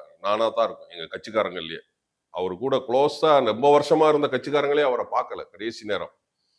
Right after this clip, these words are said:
என் பையன் எம் பி பி எஸ் ந-, ரஷ்யால போய் படிக்க போனான். எம் பி பி எஸ் ரஷ்யால படிக்க போகும்போது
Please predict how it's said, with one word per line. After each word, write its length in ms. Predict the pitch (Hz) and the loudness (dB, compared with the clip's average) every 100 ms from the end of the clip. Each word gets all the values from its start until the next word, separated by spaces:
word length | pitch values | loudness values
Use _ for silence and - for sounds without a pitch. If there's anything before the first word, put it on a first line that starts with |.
| _ _ _ _ - | _ _ _ _ -8
என் 220 | 104 110 | 0 2
பையன் 420 | 110 156 180 147 | 4 6 8 8
எம் 180 | 143 135 | 8 6
பி 120 | 151 | 2
பி 80 | 156 | 2
எஸ் 240 | 151 147 131 117 104 98 92 87 78 55 50 - _ _ _ _ _ 87 | 2 2 0 2 2 0 -2 -4 -6 -12 -16 -20 _ _ _ _ _ -10
ந-, 340 | 92 90 95 | -6 -4 -6
ரஷ்யால 320 | - 180 139 | 0 4 4
போய் 100 | 131 | 2
படிக்க 300 | 101 104 113 | 0 -2 -2
போனான். 280 | 85 71 - | -6 -8 -12
எம் 120 | - 107 | -16 -14
பி 100 | 123 | -8
பி 100 | 120 | -6
எஸ் 160 | 107 | -6
ரஷ்யால 400 | 101 107 143 135 | -10 -8 -4 -2
படிக்க 300 | 110 113 123 | -2 -4 -6
போகும்போது 540 | 117 104 95 95 110 | -8 -8 -8 -8 -8